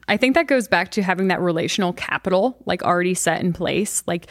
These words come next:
they trust you, you trust them. You know you're both working for the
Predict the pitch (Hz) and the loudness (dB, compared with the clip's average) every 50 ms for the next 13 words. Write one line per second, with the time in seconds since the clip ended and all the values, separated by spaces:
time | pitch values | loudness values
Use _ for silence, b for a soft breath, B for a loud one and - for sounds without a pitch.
0 | B B B B 180 190 185 190 - - 180 185 - - - 196 185 180 180 175 | B B B B 2 2 2 2 2 0 0 0 -2 -2 0 0 2 2 2 2
1 | 175 180 175 - - 180 175 170 - - 180 175 175 180 180 180 180 180 170 175 | 2 0 0 0 0 0 0 0 -2 -2 0 0 2 2 2 2 4 4 4 4
2 | 175 175 165 147 - 170 175 175 - - - 156 - - 185 170 - 180 175 170 | 2 2 2 2 0 0 0 0 -2 -4 -4 -4 -2 -2 -2 -2 0 0 0 0
3 | 170 | 0